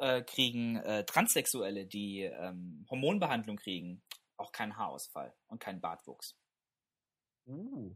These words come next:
Speaker 1: Ja, das ist, das ist interessant, dass die Löwen dann die Mähne verlieren, während ja bei Menschen, äh, die Mähne dann nicht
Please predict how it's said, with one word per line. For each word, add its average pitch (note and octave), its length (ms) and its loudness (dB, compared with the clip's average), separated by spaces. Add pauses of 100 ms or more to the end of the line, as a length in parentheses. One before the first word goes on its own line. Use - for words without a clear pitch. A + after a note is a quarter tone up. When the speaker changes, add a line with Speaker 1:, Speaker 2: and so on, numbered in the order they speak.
(120)
Speaker 1:
Ja, A#2+ 540 6
das - 160 -2
ist, D3+ 180 2
das A3 120 4
ist G#3+ 140 0
interessant, G3+ 420 2
dass G#2 120 0
die A2+ 140 2
Löwen F3 380 2
dann A#3+ 120 2
die G3+ 160 2
Mähne F3+ 220 4
verlieren, C#3+ 540 2
während A#2+ 280 2
ja A2+ 120 6 (120)
bei G#2+ 100 2
Menschen, G#3+ 640 2 (320)
äh, D#3 360 8
die D#3+ 200 8
Mähne F3 280 12
dann F3 140 12
nicht - 260 4